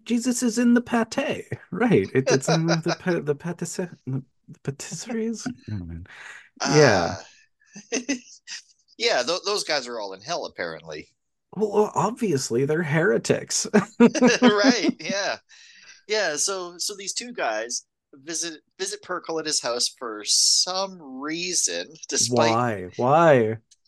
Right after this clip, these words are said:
Speaker 2: <laughs> The, the thing is, they claimed, like, he claims that in the, in the opening narration that they don't know who he is, so why are they,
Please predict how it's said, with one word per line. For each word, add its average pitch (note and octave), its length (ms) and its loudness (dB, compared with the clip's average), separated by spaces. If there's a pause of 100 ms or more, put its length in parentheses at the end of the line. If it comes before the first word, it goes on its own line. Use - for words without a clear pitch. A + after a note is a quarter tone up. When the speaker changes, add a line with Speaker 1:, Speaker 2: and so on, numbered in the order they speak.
(160)
Speaker 2:
<laughs> F3 100 -20
The, B3 500 -4
the G#3 120 0
thing B3 220 -4
is, G3+ 180 0
they F#3 120 -4
claimed, F#3+ 500 -12 (580)
like, D#3+ 160 -6
he A#3 300 -10
claims A3 400 -6
that F#3 140 -4
in E3+ 120 -4
the, D#3+ 180 -14
in D3+ 80 -4
the D#3+ 140 -2
opening D#3 360 -6
narration C3 560 -2
that - 120 -8 (120)
they C#3+ 120 0
don't D#3 220 0
know C#3 220 2
who C#3 140 -10
he C#3 80 -8
is, C#3 240 0
so D3 120 -2 (1000)
why G3 160 2
are G#4+ 100 2
they, E4 300 0